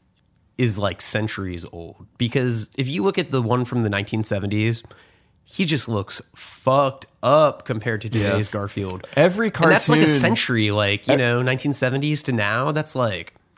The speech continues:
Speaker 2: That's, like, a hundred years.
Speaker 1: that's, like, think about it. Um, uh, the Rolling Stones, they were new.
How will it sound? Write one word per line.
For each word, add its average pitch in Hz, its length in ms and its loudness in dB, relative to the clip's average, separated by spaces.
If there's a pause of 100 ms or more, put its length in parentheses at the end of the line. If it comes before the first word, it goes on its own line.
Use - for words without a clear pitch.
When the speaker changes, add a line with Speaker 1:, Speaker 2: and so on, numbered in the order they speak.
Speaker 2:
That's, 156 220 -2
like, 113 240 -2
a 107 80 -2
hundred 80 340 -6
years. 95 320 -8 (200)
Speaker 1:
that's, 143 120 -6
like, 127 160 0
think 151 220 -2
about 95 280 -2
it. 87 280 -10
Um, 90 520 -6 (1500)
uh, 90 320 -2
the 110 120 -2
Rolling 117 300 0
Stones, 113 600 -4 (800)
they 104 160 -2
were 101 160 -2
new. 92 460 -4